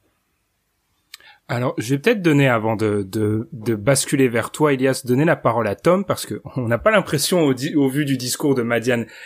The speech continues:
et Alan, mais les trois personnes qui ont Giannis le plus bas dans leur classement,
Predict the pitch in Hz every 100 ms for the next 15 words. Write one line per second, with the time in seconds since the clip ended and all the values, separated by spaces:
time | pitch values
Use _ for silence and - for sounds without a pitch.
0 | - - 139 170 233 156 120 110 - 269
1 | 226 - 208 196 - 135 123 127 120 -
2 | 175 202 208 170 151 127 - - - 202